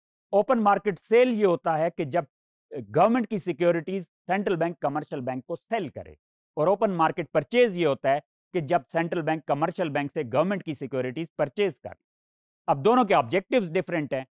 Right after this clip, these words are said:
एक का ऑब्जेक्टिव मनी सप्लाई को कम करना है और एक का ऑब्जेक्टिव मार्केट में मनी सप्लाई को बढ़ाना है।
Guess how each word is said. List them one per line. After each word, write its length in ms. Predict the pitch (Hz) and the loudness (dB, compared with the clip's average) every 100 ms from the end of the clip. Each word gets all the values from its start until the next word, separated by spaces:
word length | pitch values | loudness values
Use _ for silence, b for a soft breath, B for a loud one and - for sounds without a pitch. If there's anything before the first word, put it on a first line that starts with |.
| _ - | _ -2
एक 220 | 220 233 | 0 2
का 120 | 214 180 | 4 2
ऑब्जेक्टिव 420 | 143 180 - 185 | 4 -2 0 0
मनी 260 | 135 170 | 0 -2
सप्लाई 340 | 170 165 151 151 | -2 -4 0 0
को 160 | 143 | 0
कम 280 | 123 185 208 | 0 0 0
करना 280 | 196 175 170 | 0 0 0
है 60 | 165 | 0
और 100 | 147 | 0
एक 140 | 175 - | 0 0
का 180 | 143 127 _ _ - | 0 0 _ _ -8
ऑब्जेक्टिव 520 | 123 123 147 - 147 | -6 -4 -6 -4 -6
मार्केट 420 | 113 135 151 113 | -2 -2 -4 -10
में 100 | 127 | -8
मनी 240 | 117 120 | -8 -8
सप्लाई 380 | 117 107 107 107 | -10 -14 -10 -8
को 240 | - 175 - _ _ 95 | -6 -6 -8 _ _ -4
बढ़ाना 420 | 120 120 131 | -4 -2 -4
है। 60 | 110 | -6